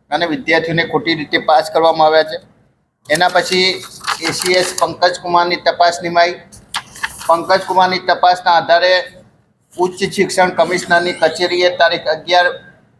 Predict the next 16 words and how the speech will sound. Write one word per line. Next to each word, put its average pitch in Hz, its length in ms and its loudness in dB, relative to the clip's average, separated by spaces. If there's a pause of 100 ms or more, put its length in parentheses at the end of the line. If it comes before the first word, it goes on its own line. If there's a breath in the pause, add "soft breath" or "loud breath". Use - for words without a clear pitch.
(680)
બાર 170 240 4
અગિયાર 175 460 0
બે 170 160 -4
હજાર 175 140 2
એકવીસના 165 500 -2
દિવસે 170 360 2 (840)
હેમચંદ્રાચાર્ય 175 920 2
ઉત્તર 175 260 2
ગુજરાત 170 380 0
યુનિવર્સિટીના 165 640 -2
રજિસ્ટ્રારને 160 580 0
પત્ર 160 320 2
લખ્યો 170 320 2 (760)
કે 170 140 4
આની 175 200 0
અંદર 180 240 4